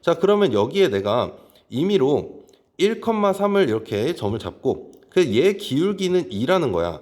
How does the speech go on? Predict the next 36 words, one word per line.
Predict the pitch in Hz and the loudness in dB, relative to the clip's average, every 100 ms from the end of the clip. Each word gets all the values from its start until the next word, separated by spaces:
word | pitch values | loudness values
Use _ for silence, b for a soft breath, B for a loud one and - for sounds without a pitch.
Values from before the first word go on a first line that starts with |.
| b b b b | b b b b
근데 | 226 | -4
이런 | 175 196 | 0 0
직선 | - - 190 | -2 -2 -2
그럼 | 190 185 | 0 0
어떻게 | 101 - 226 | -2 -4 0
구하는데 | 196 156 139 | 0 0 -2
점이 | - 120 175 | -4 -2 -2
하나가 | 220 147 | 0 0
없잖아 | - 156 147 156 85 | 0 0 0 0 0
라는 | 98 113 | -2 -2
건데 | 82 98 107 - B B B B B | -4 -2 -4 -6 B B B B B
자, | - 131 | -6 -6
이 | 131 214 233 | -2 -2 -2
직선 | - 131 - 220 147 | -4 -6 0 2 2
위에 | 101 156 73 - 117 | 2 0 0 -6 -8
임의의 | 139 190 208 226 226 214 190 | -2 0 2 0 0 2 0
점을 | - 110 113 170 170 | -2 -2 0 0 0
하나 | 160 131 | -2 -4
잡아주고 | - 90 117 120 156 98 117 82 - | -6 -4 -4 -4 -4 -2 -2 -2 -4
그 | 156 165 | -2 0
점을 | - 95 147 226 220 B B B | -2 -2 0 0 -2 B B B
X, | 113 117 - - 220 220 196 196 185 - | -4 -4 -10 -4 -4 -2 0 0 0 0
Y라고 | 87 101 165 156 117 139 | 0 2 2 0 0 -2
하는 | 147 | -2
거야. | 92 76 - - | -4 -6 -14 -8
자, | - | -4
X, | 101 - 196 | -4 -4 -2
Y는 | 226 165 104 151 131 131 92 | 0 2 2 2 0 -2 -2
이 | 110 | -2
위에 | 127 | -4
특정점이 | 131 - 220 214 196 175 | -4 -4 -4 -2 -2 0
아니라 | 87 101 165 - B B | -2 -2 -2 -2 B B
이 | 151 | -8
직선을 | - 127 - 202 196 127 | -6 -8 -4 0 2 2
움직이는 | 107 113 143 135 135 | 0 -4 -4 -4 -4
점 | - 101 80 | -4 -4 -6